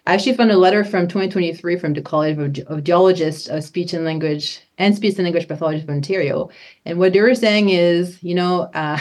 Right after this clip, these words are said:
<laughs> people are coming from the States buying those hearing aids. They're coming to us asking for some advice.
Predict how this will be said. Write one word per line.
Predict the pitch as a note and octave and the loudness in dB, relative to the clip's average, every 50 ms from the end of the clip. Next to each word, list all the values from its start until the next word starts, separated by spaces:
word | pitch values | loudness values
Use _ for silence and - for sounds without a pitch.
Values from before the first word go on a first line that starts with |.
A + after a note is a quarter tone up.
| - - | -8 -10
<laughs> | - - | -16 -8
people | - G#3 G#3+ G#3 A#3 A3+ | -4 -4 -2 0 0 0
are | G#3 G#3 | 0 -2
coming | - - - D#3+ E3+ G3 G3+ G#3+ G#3+ A3 A3+ A#3 A3+ A#3 | -4 -6 -4 -2 0 2 2 2 4 4 4 4 2 0
from | - - - D#3+ D#3+ E3 | -4 -2 0 0 0 0
the | E3+ | -2
States | E3+ - - C#3+ D3 D#3 D#3 D#3 - | -4 -4 -4 -2 -2 -2 -2 -4 -6
buying | - C#3 C3+ D3+ D#3+ D#3+ | -4 -2 0 0 0 0
those | E3 D#3+ D#3+ | -2 -4 -4
hearing | - D#3+ D#3+ D#3+ D#3 D3 | -4 -4 -2 -2 -2 -2
aids. | C#3+ D#3 E3 E3 | -2 -2 -4 -4
They're | - - - | -6 -8 -8
coming | - - D#3 D#3+ D3+ - | -6 -4 -4 -4 -4 -4
to | - - | -4 -4
us | - - D4 D4+ - - - | 0 0 0 0 0 -6 -8
asking | - C#3+ D3 D#3 - - D#3+ D#3+ D#3 | -4 -4 -4 -4 -4 -6 -8 -8 -6
for | - C#3+ | -6 -8
some | C#3 - C#3 C3+ | -8 -6 -6 -6
advice. | C3 C#3 - F3+ G3+ G#3 G#3+ G#3+ - - | -4 0 2 2 4 4 2 0 -4 -12